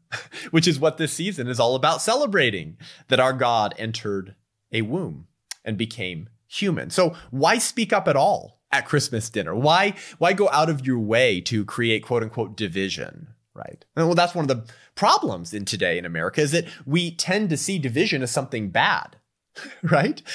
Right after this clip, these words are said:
Division can be a good thing if it enables you to pursue truth, if it creates a line of demarcation on issues so each party is very clear about what position the other person holds. And division can be very helpful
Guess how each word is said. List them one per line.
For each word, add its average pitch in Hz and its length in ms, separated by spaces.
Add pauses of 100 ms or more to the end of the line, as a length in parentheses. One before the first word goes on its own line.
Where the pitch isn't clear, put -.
(140)
Division 240 360
can 240 140
be 233 140
a 190 60
good 165 300
thing 262 480 (440)
if 185 180
it - 280 (400)
enables 143 440
you 120 80
to 117 100
pursue 95 320
truth, 233 640 (440)
if 160 160
it 160 100
creates 139 400
a 131 40
line 113 420
of 110 140
demarcation 123 1200 (180)
on 123 200
issues 143 480
so 143 180
each 170 220
party 165 320
is 123 120
very 139 280
clear 143 540 (360)
about 151 320
what 160 200
position 156 460
the 131 120
other 135 180
person 139 320
holds. 190 680 (460)
And 143 180
division 98 400
can 95 200
be 87 120
very 85 300
helpful 85 640